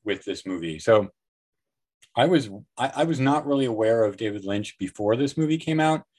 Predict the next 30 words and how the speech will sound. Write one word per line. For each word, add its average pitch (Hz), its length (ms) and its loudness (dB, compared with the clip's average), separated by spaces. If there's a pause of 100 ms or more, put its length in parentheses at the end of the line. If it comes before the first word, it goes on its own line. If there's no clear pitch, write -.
(640)
um, 101 280 -2
but 107 140 -2
I 107 60 4
was 104 200 0
really 127 340 2
big. 113 300 0
I, 101 160 -2
I 101 100 -4
was 92 100 -4
a 90 40 -14
big 85 180 -6
Nine 87 180 -4
Inch 82 160 -10
Nails 107 300 -2
fan, 127 420 -2 (400)
a 107 80 2
little 120 180 4
bit 120 160 2
lesser 113 240 0
degree 107 320 0
Marilyn 92 360 0
Manson. 123 520 -2 (600)
Uh, 87 320 -4 (680)
Trent 131 260 0
Reznor 117 420 2
was 113 140 -2
announced 107 400 -2
that 104 120 -4
he 107 100 0
was 98 300 0